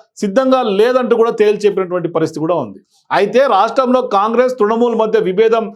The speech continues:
ఇదే మొదటిసారి అయితే కాదని కూడా ఖచ్చితంగా చెప్పుకోవాలి. గత రెండు నెలలుగా జరుగుతున్నటువంటి పరస్పర ఆరోపణల తర్వాత మమతా బెనర్జీ నుంచి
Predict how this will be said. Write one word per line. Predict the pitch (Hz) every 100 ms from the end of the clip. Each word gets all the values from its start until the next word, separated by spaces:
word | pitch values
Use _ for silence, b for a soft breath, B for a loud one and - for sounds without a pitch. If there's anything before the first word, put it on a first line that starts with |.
| B -
ఇదే | 190 262
మొదటిసారి | 214 220 220 226 226
అయితే | 220
కాదని | 214 180 208 214
కూడా | 214
ఖచ్చితంగా | 196 190 196 190
చెప్పుకోవాలి. | 175 180 208 220
గత | 185
రెండు | 180 196 233 233 B B -
నెలలుగా | 214 254 262
జరుగుతున్నటువంటి | 226 220 226 220 208 190
పరస్పర | 196 226 - 254
ఆరోపణల | 226 214 220 214 180
తర్వాత | 156 180 202 165 226 254 B B 165
మమతా | 226 262
బెనర్జీ | 254 240 214 220
నుంచి | 220 233 240 202